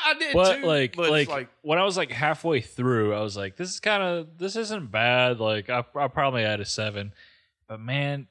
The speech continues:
Speaker 2: I just don't understand the last part of this movie. I
Speaker 1: Yeah,
Speaker 2: don't get it.
Speaker 1: it's entertaining, but it's like, he's got better
Speaker 2: It's entertaining,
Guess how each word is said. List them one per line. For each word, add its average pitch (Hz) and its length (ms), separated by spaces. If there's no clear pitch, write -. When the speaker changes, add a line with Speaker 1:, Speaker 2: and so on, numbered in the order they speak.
Speaker 2:
I 127 120
just 127 360
don't 123 300
understand 104 680
the 90 60
last 90 320
part 90 140
of 80 60
this 82 140
movie. 78 300
I - 60
Speaker 1:
Yeah, 165 80
Speaker 2:
don't 135 160
get 104 140
it. - 120
Speaker 1:
it's 143 220
entertaining, 202 880
but 151 160
it's 135 120
like, 139 360
he's 170 180
got 135 300
better 127 400
Speaker 2:
It's 156 160
entertaining, 233 440